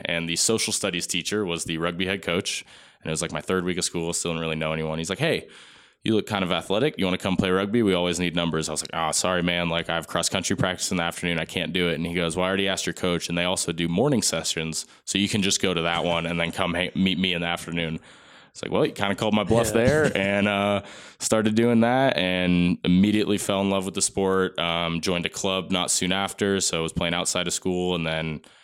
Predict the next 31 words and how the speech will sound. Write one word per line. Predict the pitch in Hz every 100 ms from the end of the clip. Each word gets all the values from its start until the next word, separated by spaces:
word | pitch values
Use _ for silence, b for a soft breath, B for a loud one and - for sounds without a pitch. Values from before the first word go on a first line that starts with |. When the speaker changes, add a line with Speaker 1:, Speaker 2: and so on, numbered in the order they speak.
| B B B B B -
Speaker 1:
I |
mean, | 80 80
now | 82 85
I've | 80
been | 80 78
playing | 87 85 85 85 85
for | - 82 82 82 82 82 80 B B B B B _ _ _ _ _ _ _ -
almost | 82 85 85
eleven, | 82 90 98
twelve | 92 120 131
years. | 165 156
So, | - - 82 78 78
Speaker 2:
Nice. | 78
Speaker 1:
I | 78
mean, | 80 80
that's | 85 87
what | 92
brought | 95 90
me | 90
to |
Colorado. | - 92 95 104 107 104 101
That's | 82 - -
what, | 85 85
um, | 82 82 82 82 82 - _ - -
brought, | - 82 -
brought | 85 82
me |
to | 90
the | 87
Raptors, | 87 92 - 104 98 87
and, | 82 82